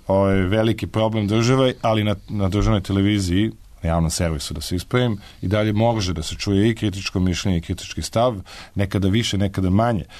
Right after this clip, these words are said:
ali, e, srbijsk-, e, u Srbiji je medijska slika pre svega uprljena kroz privatne medije. Dakle, e, ovo što s-, nazivamo tabloidima, to je zaista sramota za našu profesiju i za ovu državu. I meni je problem,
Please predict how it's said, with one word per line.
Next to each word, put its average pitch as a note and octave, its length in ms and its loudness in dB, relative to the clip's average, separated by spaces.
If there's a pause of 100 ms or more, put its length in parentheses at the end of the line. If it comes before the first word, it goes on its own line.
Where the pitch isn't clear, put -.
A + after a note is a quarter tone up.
(220)
ali, G#2+ 480 2
e, G2+ 340 2 (600)
srbijsk-, B2+ 840 0
e, A#2+ 40 4
u A#2+ 140 4
Srbiji C3+ 300 2
je B2 60 4
medijska B2+ 400 2
slika C#3+ 340 2 (100)
pre D#3+ 260 2
svega D#3 340 0
uprljena D3+ 460 2
kroz D3 220 -2
privatne A2+ 420 0
medije. D2 400 -4 (200)
Dakle, G2 380 0
e, G2+ 180 2 (800)
ovo A#2+ 280 2
što G#2+ 200 -2
s-, - 80 -8
nazivamo G#2+ 420 0
tabloidima, G#2+ 600 2
to A2+ 140 -2
je G#2+ 80 2
zaista G2+ 460 0
sramota B2 560 0
za G#2+ 100 0
našu A2+ 260 0
profesiju A#2 760 -2 (180)
i G#2+ 80 -2
za A2+ 160 2
ovu A#2+ 120 4
državu. G2+ 460 2
I F#2+ 80 2
meni A2+ 240 2
je B2 120 0
problem, C3 420 0